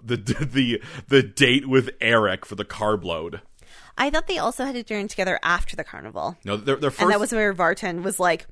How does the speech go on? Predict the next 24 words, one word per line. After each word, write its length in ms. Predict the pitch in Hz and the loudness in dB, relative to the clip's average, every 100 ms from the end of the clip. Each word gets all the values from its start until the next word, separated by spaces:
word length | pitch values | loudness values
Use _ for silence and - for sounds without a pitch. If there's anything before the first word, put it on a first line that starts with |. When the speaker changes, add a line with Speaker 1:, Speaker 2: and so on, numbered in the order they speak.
| - | -6
Speaker 2:
"Hmm, 460 | 233 277 190 151 170 - - | -4 -2 -6 -8 -12 -14 -14
you're 80 | 170 | -12
pretty 300 | - - 202 | -2 -2 -2
terrible 360 | - 214 208 208 | 0 0 2 2
yesterday." 680 | 185 214 - 180 143 165 247 - - - | 2 0 0 -2 0 0 -2 -4 -8 -6
Speaker 1:
No, 260 | 120 117 | -2 -2
their, 200 | 113 120 | 0 0
their 180 | 113 117 | 0 0
first 340 | 120 165 151 117 | 2 2 2 0
date 260 | 104 110 101 | 0 0 -2
was, 720 | 92 92 92 87 90 - - _ _ _ | -2 -2 -2 -6 -8 -10 -12 _ _ _
was 540 | 101 87 101 101 92 85 | -18 -8 -2 -2 -4 -12
literally 440 | 110 110 110 101 98 | -2 0 2 0 -2
this 180 | 92 - | -6 -6
Omen 340 | 101 98 82 | -6 -4 -6
thing 380 | 85 80 78 82 - | -8 -10 -10 -14 -16
that 220 | 80 - - | -16 -14 -10
they 100 | 90 | -10
didn't 160 | 82 | -10
get 80 | 87 | -12
to 60 | - | -10
go 120 | 78 | -10
to. 260 | 80 76 82 _ _ _ _ _ _ _ _ _ _ | -10 -12 -14 _ _ _ _ _ _ _ _ _ _
Speaker 2:
Anyway. 680 | - 190 127 95 69 71 104 | -6 -4 -4 -8 -6 -6 -8